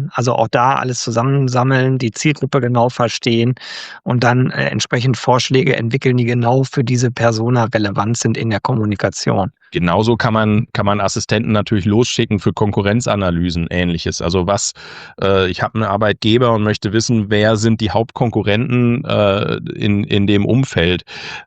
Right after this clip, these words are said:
Speaker 2: Ähm, und da reicht es dann mittlerweile tatsächlich, dass ich weiß, okay, das sind die Ausschreibungen, die draußen sind, das sind die Arbeitsplätze, also das machen die Leute dort. Was sind ähnliche, ähm,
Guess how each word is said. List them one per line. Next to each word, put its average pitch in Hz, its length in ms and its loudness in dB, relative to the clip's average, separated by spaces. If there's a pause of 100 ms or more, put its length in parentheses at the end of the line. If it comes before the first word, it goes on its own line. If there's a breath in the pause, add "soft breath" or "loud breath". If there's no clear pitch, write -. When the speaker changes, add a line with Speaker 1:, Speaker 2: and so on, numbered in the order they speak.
Speaker 2:
Ähm, 98 480 2
und 98 160 -2
da 95 80 4
reicht 92 320 0
es 123 100 -2
dann 101 220 0
mittlerweile 104 460 2
tatsächlich, 110 420 -2
dass 101 180 -2
ich - 100 -10
weiß, 101 260 0
okay, 117 260 -2
das 101 200 0
sind 107 200 -2
die 107 100 -4
Ausschreibungen, 110 640 0
die 95 100 0
draußen 117 420 0
sind, 131 240 -2
das 113 140 -2
sind 104 140 -2
die - 100 -2
Arbeitsplätze, - 1080 -2
also 95 180 -2
das 92 220 -2
machen 120 320 -2
die 131 100 2
Leute 123 340 2
dort. 131 340 0 (380 loud breath)
Was 113 240 0
sind 120 320 0
ähnliche, 123 880 2
ähm, 110 400 0